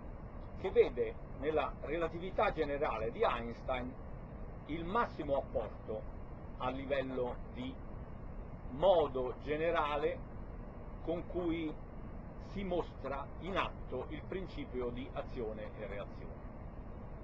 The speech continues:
Infatti la visione di Einstein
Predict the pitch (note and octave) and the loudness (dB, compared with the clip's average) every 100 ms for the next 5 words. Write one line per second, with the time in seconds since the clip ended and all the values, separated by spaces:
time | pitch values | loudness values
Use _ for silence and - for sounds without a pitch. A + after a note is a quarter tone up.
0 | - - - - - - - - E3 A3 | -6 -6 -6 -8 -6 -6 -6 -4 6 8
1 | G#3 F#3 E3 E3+ - F#3+ C#3+ C3+ - G#3+ | 8 10 8 8 2 4 4 2 2 4
2 | E3+ F#3+ - G3+ G#3 | 4 2 0 2 2